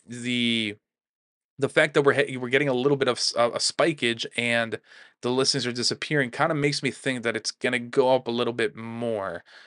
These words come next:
Um, but yeah, we, we will see. Anyways, uh, what do you guys think about the ban list, first of all? And then second, uh, second of all, what is,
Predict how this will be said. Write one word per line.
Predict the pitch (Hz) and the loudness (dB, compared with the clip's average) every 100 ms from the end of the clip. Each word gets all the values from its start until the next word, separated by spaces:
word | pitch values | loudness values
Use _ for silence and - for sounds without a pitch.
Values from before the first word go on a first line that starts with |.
| _ _ - | _ _ -6
Um, | 107 113 110 107 104 - | 2 4 6 4 2 0
but | 117 | 2
yeah, | 113 | 4
we, | 143 | 4
we | 156 160 | 4 6
will | 143 139 | 8 6
see. | - 113 123 | 4 0 2
Anyways, | 185 180 147 - - - _ - - | 4 6 4 0 -20 -20 _ -18 4
uh, | 139 139 139 | 6 8 6
what | 147 247 | 8 8
do | |
you | 311 311 | 8 8
guys | 339 - - | 8 6 2
think | 190 202 | 4 6
about | 180 180 | 8 6
the | 151 | 6
ban | 131 131 | 4 4
list, | 135 123 - | 2 0 0
first | 123 123 | 0 0
of | 120 | 2
all? | 123 117 - - | 4 4 0 -4
And | 127 | -2
then | 123 | 4
second, | 165 151 143 | 4 6 4
uh, | 123 123 120 120 110 - | 6 6 6 4 0 -6
second | - - 147 139 | -4 2 4 4
of | 123 | 4
all, | 120 123 _ _ _ _ _ _ _ _ - | 4 2 _ _ _ _ _ _ _ _ -12
what | 123 151 185 - | 4 6 6 4
is, | 143 143 135 123 | 6 8 6 0